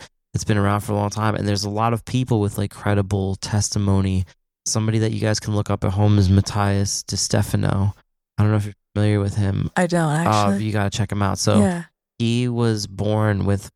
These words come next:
Speaker 1: full memory of his, like, past lives.
Speaker 2: Wow.
Speaker 1: And he's got these crazy past lives. He has, like, songs that he knows from them in, like, Sumerian and, like,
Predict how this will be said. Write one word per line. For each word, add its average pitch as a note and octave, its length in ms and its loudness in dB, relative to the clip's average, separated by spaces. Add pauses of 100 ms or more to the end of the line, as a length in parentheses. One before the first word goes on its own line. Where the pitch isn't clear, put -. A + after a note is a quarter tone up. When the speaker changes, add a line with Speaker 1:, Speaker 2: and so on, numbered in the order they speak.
(120)
Speaker 1:
full G2+ 200 2
memory F#2+ 560 0
of F2 300 0
his, F#2 280 4
like, F2+ 200 0
past F#2 340 -2
lives. F2+ 560 -2
Speaker 2:
Wow. F3+ 400 0
Speaker 1:
And G#2+ 160 4
he's G#2 240 0
got F#2+ 320 -2
these F#2+ 260 -6 (200)
crazy G2 420 0
past G2 320 0
lives. F#2 240 0
He G2 80 -2
has, G2+ 160 0
like, F#2+ 160 -4
songs G2 680 -2
that F#2+ 120 0
he F#2+ 100 4
knows F#2+ 440 2
from F#2+ 180 -4
them G2 380 4
in, F#2 220 0
like, F2 240 -2
Sumerian F#2+ 760 -2
and, F2 280 2
like, F2+ 240 0